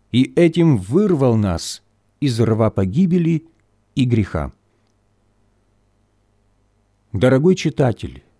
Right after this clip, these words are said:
и за твою жизнь Иисус Христос умер и дал выкуп за душу твою. Высока цена выкупа твоего. Вручи ее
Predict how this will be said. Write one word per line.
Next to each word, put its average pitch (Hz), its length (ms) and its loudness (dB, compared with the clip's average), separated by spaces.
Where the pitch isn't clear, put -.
и 123 100 2
за 143 160 2
твою 170 380 0
жизнь 110 520 -2
Иисус 113 460 -2
Христос 107 680 -4
умер 135 460 0
и 123 120 0
дал 156 300 2
выкуп 120 580 0
за 92 220 -2
душу 90 320 -4
твою. 110 440 -4
Высока 107 800 0
цена 101 420 0
выкупа 110 520 -2
твоего. 85 640 -4
Вручи 135 540 2
ее 151 580 2